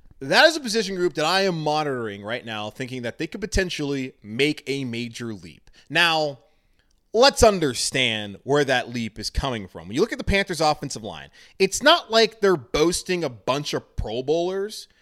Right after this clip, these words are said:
As good as Moton has been and as much money as he's making,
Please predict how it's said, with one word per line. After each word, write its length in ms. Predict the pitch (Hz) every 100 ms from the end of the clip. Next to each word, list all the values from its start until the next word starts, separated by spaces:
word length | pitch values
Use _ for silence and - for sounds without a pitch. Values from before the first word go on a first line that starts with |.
| _
As 180 | - 151
good 140 | 233 254
as 100 | 156
Moton 360 | 156 190 165
has 120 | 151
been 300 | 117 143 175
and 100 | 170
as 180 | 147 131
much 220 | 139 156
money 160 | 165 160
as 80 | 135
he's 140 | 123
making, 500 | 220 269 - 147 131